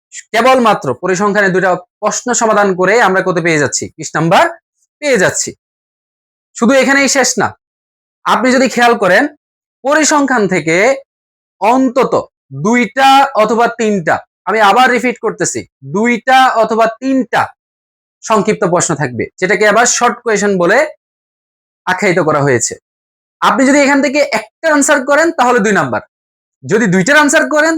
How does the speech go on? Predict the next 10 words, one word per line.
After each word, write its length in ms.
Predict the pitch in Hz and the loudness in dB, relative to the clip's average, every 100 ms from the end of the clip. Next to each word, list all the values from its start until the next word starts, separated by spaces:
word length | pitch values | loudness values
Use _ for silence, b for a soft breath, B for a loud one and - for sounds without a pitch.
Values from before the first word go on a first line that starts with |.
| - | -4
তাহলে 200 | 214 220 220 | -2 0 2
হচ্ছে 180 | 214 277 247 | 0 -2 -2
কত 100 | 247 277 | 0 0
নাম্বার? 220 | 233 131 - | 2 0 0
চার 120 | 226 208 | 2 2
নাম্বার। 220 | 151 104 - _ _ _ _ _ _ - | 0 -2 -6 _ _ _ _ _ _ -18
যদি 220 | 120 151 147 | -8 -4 0
ভাগ্য 180 | 147 147 175 | 0 2 0
ভালো 120 | 165 156 | 0 0
থাকে, 220 | 147 107 | -4 -8